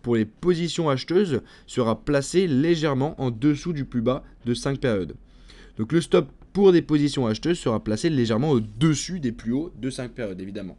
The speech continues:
D'accord ? Si jamais vous avez envie de retrouver toutes ces définitions, je vous fais une petite piqûre de rappel. Nous avons dans l'onglet communauté, ici en haut, là où est ma souris,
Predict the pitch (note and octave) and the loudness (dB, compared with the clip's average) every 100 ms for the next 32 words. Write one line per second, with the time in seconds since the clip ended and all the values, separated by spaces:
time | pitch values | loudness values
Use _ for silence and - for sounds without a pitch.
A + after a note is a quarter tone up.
0 | - F#2+ F3 F#3+ - - - - - - | -18 -14 -12 -14 -16 -20 -20 -20 -20 -20
1 | _ - A2+ A2 D3+ E3 D#3+ D#3 A2+ G#2 | _ -12 -8 -4 -4 -4 -4 -4 -4 -6
2 | A2+ A#2+ B2+ G2 F#2 D3+ F3+ D#3+ C3+ A2+ | -6 -6 -6 -8 -6 -6 -6 -6 -8 -10
3 | A2 G2 F#2+ F#2+ G#2 A2 - G3 G#3+ - | -12 -12 -14 -12 -10 -8 -6 -6 -6 -18
4 | - - _ - D3 G3 F3+ E3+ D3 B2 | -20 -20 _ -2 0 0 -2 -6 -6 -8
5 | A#2+ - F#2 G2+ F#2+ F#2+ A2+ E3 G3 G3+ | -10 -14 -12 -10 -8 -8 -8 -8 -6 -6
6 | D#3+ D#3+ D#3+ G3+ F3+ E3+ D#3+ D#3+ D3 A2 | -8 -10 -8 -8 -4 -4 -4 -6 -8 -6
7 | E3 F#3+ F#3 D#3+ G#2+ C3+ D#3 D3 C#3+ B2 | -6 -4 -4 -4 -6 -6 -6 -2 -2 -2
8 | C3+ A#2+ A#2+ A#2 A#2+ A2+ A2+ - A2 G2 | -4 -4 -4 -4 -4 -4 -8 -8 -8 -8
9 | G2+ G2+ G2+ G2 F#2+ F#2+ F#2 - - - | -8 -8 -8 -8 -8 -8 -10 -12 -14 -8
10 | A2 C#3+ | -6 -6